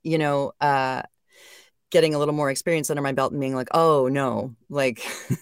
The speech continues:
<laughs> gamers can be fickle and they don't always love it."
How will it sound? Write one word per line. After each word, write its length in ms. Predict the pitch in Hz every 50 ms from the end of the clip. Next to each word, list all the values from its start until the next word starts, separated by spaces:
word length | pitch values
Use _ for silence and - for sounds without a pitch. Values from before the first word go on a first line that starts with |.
| - - -
<laughs> 500 | - _ _ _ - - _ _ _ -
gamers 400 | - - 170 151 151 160 165 -
can 120 | - 190
be 120 | 160 175 175
fickle 420 | - 196 - - 117 117 131 - -
and 160 | - 147 135
they 80 | 135 139
don't 160 | 139 139 143
always 240 | 135 139 147 147 147
love 160 | 156 151 131
it." 180 | 135 127 -